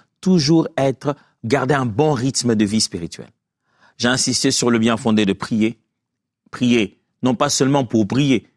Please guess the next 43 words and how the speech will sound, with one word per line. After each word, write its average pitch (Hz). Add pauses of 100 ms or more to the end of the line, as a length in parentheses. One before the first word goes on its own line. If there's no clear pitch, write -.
(140)
mais 110
tenir 131
un 104
bon 113
rythme 131
qui -
intègre 107
la 95
prière 110 (400)
comme 131
un 110
besoin 110
fondamental 92
de 82
base. - (540)
Je 123
donnais 151
la 117
place 147
de 123
la 107
parole 131
de 120
Dieu 101 (680)
en 123
début 139
de 120
la 110
journée. 85
Pas 117
seulement 127
méditer, 143 (340)
mais 120
choisir 139
aussi 131
un 113
bon 123
moment 104
pour 90
le 78
faire. - (280)
J'ai 104
insisté 160